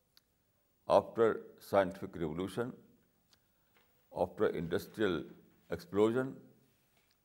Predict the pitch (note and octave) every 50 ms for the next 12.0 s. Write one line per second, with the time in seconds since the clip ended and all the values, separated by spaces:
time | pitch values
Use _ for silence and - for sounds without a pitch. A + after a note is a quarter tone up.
0 | _ _ _ _ _ _ _ _ _ _ _ _ _ _ _ _ _ _ _ _
1 | _ _ _ - - E2+ E2+ D#2+ C#2+ A1+ - - - - _ _ _ _ _ _
2 | _ _ _ _ _ _ - - G2 G#2+ A2+ A2 - - A2+ A2+ G#2+ F#2+ D#2+ D2+
3 | - - - - _ _ _ _ _ _ _ _ _ _ _ _ _ _ _ _
4 | _ _ _ _ _ _ _ _ _ _ _ _ _ _ _ _ _ _ _ _
5 | _ - - A2+ B2 C3+ C#3 C3 A#2 B2+ C3+ C#3 D3 E3 E3 E3 D#3+ D3+ D3 D3+
6 | D3+ - F3 E3 E3+ - F2+ C#2 - - - _ _ _ _ _ _ _ _ _
7 | _ _ _ _ _ _ _ _ _ _ _ _ _ _ _ _ _ _ _ _
8 | _ _ _ _ _ _ _ _ _ _ _ _ _ _ _ - F2+ F#2 G2 G#2+
9 | A2 C3+ D#3 F3+ F3+ - - - - - - - - - - - - - C3 C#3+
10 | C#3 D#3 D3 - - - - A2 F#2+ F#2 D#2 - - - - - G#2 B2 D3+ -
11 | D#3 - C#3 D3 D3+ D3+ - - - _ _ _ _ - G2 F#2 D2 B1+ -